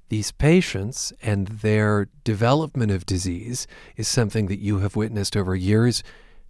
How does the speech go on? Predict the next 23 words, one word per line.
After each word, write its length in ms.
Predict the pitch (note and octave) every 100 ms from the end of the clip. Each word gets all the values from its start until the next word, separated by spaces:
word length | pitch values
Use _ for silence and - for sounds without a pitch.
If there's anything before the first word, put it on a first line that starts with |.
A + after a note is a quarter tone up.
| - -
and 180 | C3
decades. 720 | C#3+ F#3 - F#2 F#2 - - - - - - - D#3+
Now, 120 | D#3+
what 240 | D#3 C4
about 320 | D4+ B3+ -
someone 340 | - F#3+ F3+ F3
who 140 | E3
lives 540 | D#3 D3 G#3 F#3 D3 E3
in 180 | D#3
a 40 | E3
uranium 640 | D#3 D3+ D#3+ E3+ E3 C#3+
town 640 | - - F3+ D#3 F2+ G#2+ E3 - - - -
but 200 | D#3 D3
didn't 320 | F3+ F#3 E3
work 380 | D3 F3 F3+ E3
in 80 | D3
the 160 | C3+
industry? 760 | D#3+ E3 A#2+ - - F2+ - - - - -
What 160 | D#3+ F#3+
do 100 | A#3+
we 100 | A#3
know 260 | G3 F3 E3
about 520 | C#3+ C#3 C3 C3